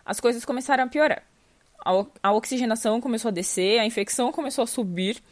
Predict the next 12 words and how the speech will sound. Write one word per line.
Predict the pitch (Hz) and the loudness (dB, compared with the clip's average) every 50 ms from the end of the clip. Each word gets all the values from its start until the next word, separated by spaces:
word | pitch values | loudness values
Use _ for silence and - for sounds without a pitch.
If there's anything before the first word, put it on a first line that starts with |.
| _ _ _ - - _ - | _ _ _ -20 -20 _ -4
um | 220 226 | -2 0
risco | 226 220 262 262 - - | 2 2 2 0 2 2
altíssimo | 285 240 359 - - - - 247 262 285 - 339 320 | 2 2 0 -2 -4 -6 -4 -4 -2 -2 -2 -2 -2
de | 240 269 | -2 -2
trombose, | - 294 247 233 233 196 175 175 202 269 262 320 339 - | 0 0 2 2 4 4 4 4 2 2 0 -2 -4 -4
entre | - 196 214 208 214 226 | -4 -8 -6 -6 -4 -2
vários | 233 226 226 233 302 294 | 2 2 4 4 2 2
outros | 277 247 - 254 - - | 0 -2 -2 -4 -12 -14
problemas | - - 240 254 254 220 233 220 220 226 262 - | -6 2 4 4 6 6 6 2 2 2 -2 -4
que | - 285 | -4 -6
foram | 254 - - 233 233 233 233 | -6 -2 0 0 2 2 2
aparecendo. | 240 - 254 240 320 - - 160 135 151 - | 0 0 0 0 0 0 -2 -6 -6 -8 -14